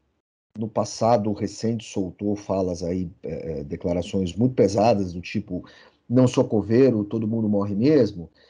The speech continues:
Só que é preciso lembrar que, é,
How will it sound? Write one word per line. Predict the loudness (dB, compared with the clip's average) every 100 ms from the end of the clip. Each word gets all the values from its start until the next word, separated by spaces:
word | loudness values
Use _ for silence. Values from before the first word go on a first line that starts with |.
| _ _
Só | -8 -4
que | -2
é |
preciso | -2 -4 -2 2
lembrar | 2 6 6 6 4
que, | -2 -4 -2 -2 _ _ _ _ _ -6
é, | -2 0 -2 -6